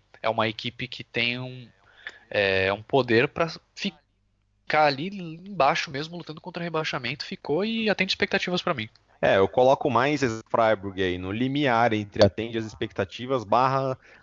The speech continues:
Speaker 2: levemente acima das expectativas, porque pra mim também era uma outra equipe, exatamente a mesma situação que o Freiburg, que tinha tudo pra ser rebaixada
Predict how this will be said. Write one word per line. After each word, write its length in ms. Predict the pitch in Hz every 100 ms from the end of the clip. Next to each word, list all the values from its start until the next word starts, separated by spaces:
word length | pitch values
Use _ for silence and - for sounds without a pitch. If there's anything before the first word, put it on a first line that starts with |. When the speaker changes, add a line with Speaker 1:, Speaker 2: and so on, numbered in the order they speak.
| -
Speaker 2:
levemente 720 | 113 139 147 151 139 151 165
acima 400 | 147 - 139 143
das 160 | 135 127
expectativas, 840 | 127 139 - 151 - 135 110 104
porque 300 | - - 110
pra 160 | -
mim 160 | 110 113
também 440 | - 240 151 139
era 160 | 104 101
uma 220 | 101 104
outra 240 | 107 117 151
equipe, 420 | - 233 269 143
exatamente 460 | 98 107 - 139
a 20 | 123
mesma 140 | 143
situação 260 | - - 143
que 100 | 123
o 40 |
Freiburg, 420 | - 104 127 135
que 100 | 131
tinha 220 | 127 131
tudo 240 | 123 127 135
pra 140 | 156
ser 140 | 139 143
rebaixada 580 | 147 151 - 113 117